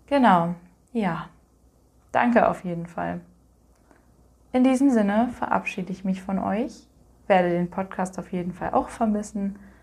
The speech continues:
aber bin gespannt, wie es dann hier auch weitergeht und werde auf jeden Fall wieder reinhören und auch die Blogbeiträge weiterverfolgen und schauen, was alle weiteren Freiwilligen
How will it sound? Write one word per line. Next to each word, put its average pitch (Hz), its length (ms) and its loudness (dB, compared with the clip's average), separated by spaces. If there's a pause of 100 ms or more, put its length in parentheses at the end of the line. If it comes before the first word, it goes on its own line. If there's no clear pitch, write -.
(140)
aber 185 240 4
bin 180 160 -4
gespannt, 175 520 -6
wie 190 60 -10
es 180 140 -12
dann 175 160 -8
hier 170 180 -6
auch 175 160 -10
weitergeht 190 640 -4 (540)
und 170 280 -2
werde 170 200 -4
auf 180 120 -12
jeden 170 200 -2
Fall 175 240 -6
wieder 175 260 -4
reinhören 185 540 -2 (560)
und 240 180 2
auch 214 160 4
die 214 140 -4
Blogbeiträge 190 720 -4
weiterverfolgen 175 880 -4
und 185 180 -8
schauen, 175 400 -4
was 190 220 -8
alle 175 260 -2
weiteren 185 460 0
Freiwilligen 170 1000 -2